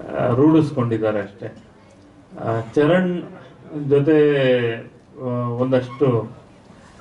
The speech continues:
ಒಂದ್ ಎರಡು ಮೂರು ವರ್ಷಗಳ ಕಾಲ ಜರ್ನಿ ಚರಣ್ದು. ನಾನು ಇನ್ನು ಬೇರೆ ಸಿನಿಮಾ ಮಾಡುವಾಗ, ಹಾಡು ಬರೆಯುವಾಗ ಎಲ್ಲ.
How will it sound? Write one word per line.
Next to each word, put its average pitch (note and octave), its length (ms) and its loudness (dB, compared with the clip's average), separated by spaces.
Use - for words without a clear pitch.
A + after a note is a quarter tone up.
ಒಂದ್ B2 140 -2
ಎರಡು B2 260 4
ಮೂರು A#2+ 240 2
ವರ್ಷಗಳ B2 360 -4
ಕಾಲ A#2+ 300 -6
ಜರ್ನಿ B2 840 0
ಚರಣ್ದು. A#2 760 0
ನಾನು B2 140 4
ಇನ್ನು A#2+ 200 6
ಬೇರೆ B2 280 4
ಸಿನಿಮಾ C3 380 0
ಮಾಡುವಾಗ, A2+ 460 2
ಹಾಡು A2+ 440 0
ಬರೆಯುವಾಗ G#2+ 540 -2
ಎಲ್ಲ. G#2+ 220 0